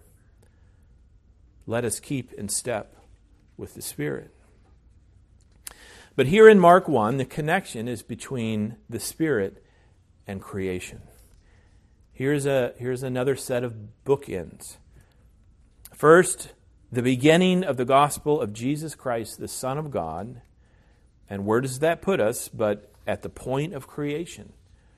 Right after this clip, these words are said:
At the beginning of the account even of a new creation.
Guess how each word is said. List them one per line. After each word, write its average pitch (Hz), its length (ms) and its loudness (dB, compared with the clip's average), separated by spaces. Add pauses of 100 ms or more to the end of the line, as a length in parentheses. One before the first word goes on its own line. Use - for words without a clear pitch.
(580)
At 104 140 -10
the 110 80 -10
beginning 151 720 0
of 120 220 -8
the 110 140 -4
account 135 600 -8 (1040)
even 139 440 -4
of 123 200 -10
a 127 80 -4
new 139 280 -2
creation. 98 600 -16